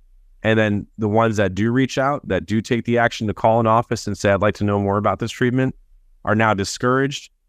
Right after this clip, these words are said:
demotivated, or, or, or, or not, um, accommodated because of whatever reason. And I'm not saying that, you know,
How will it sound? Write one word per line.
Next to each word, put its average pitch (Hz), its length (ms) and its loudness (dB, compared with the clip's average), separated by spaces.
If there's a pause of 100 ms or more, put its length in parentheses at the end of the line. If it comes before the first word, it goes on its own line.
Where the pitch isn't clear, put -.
(280)
demotivated, 113 680 2
or, 95 260 -4
or, 95 360 0
or, 95 420 -4 (560)
or 101 100 -2
not, 104 400 2 (100)
um, 98 300 0
accommodated 95 760 -2 (800)
because 107 380 2
of 98 320 0
whatever 101 380 2
reason. 80 440 -4 (1160)
And 120 100 -2
I'm 135 100 2
not 151 200 2
saying 139 240 0
that, 117 240 0 (920)
you 107 120 0
know, 92 280 2